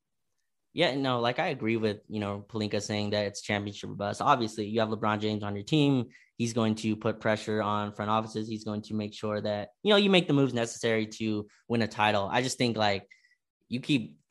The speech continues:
flushing out rosters year by year. I think you're kind of seeing the effect of that, the domino effect of that.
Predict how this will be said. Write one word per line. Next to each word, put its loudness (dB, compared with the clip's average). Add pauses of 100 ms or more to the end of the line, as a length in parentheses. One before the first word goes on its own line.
(140)
flushing 2
out 4
rosters 2
year 0
by 0
year. 0
I -2
think -6
you're -4
kind -2
of -4
seeing -2
the 0
effect -4
of -6
that, 2
the -4
domino -2
effect -6
of -10
that. 0